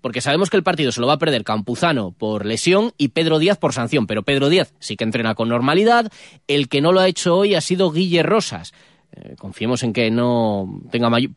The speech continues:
mayores problemas para estar disponible de cara al lunes, pero hoy ha trabajado con el fisio y en el gimnasio al margen de sus compañeros. El Sporting lleva todo el año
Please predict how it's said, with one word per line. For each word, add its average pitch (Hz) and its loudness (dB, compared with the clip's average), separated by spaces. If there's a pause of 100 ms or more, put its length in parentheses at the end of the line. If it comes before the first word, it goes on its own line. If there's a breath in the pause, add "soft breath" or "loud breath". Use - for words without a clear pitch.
mayores 120 0
problemas 160 2
para 113 0
estar 120 -2 (240 soft breath)
disponible 143 0
de 135 2
cara 143 2
al 160 4
lunes, 196 2
pero 113 -4
hoy 143 0 (340 soft breath)
ha 120 -2
trabajado 127 0
con 101 -2
el 98 -4
fisio 208 0
y 135 -2
en 117 0
el 110 0
gimnasio 170 0 (240 loud breath)
al 135 0
margen 156 2
de 151 2
sus - -2
compañeros. 101 -4 (920 loud breath)
El 143 0
Sporting 180 2
lleva 175 4
todo 170 2
el 175 4
año 156 0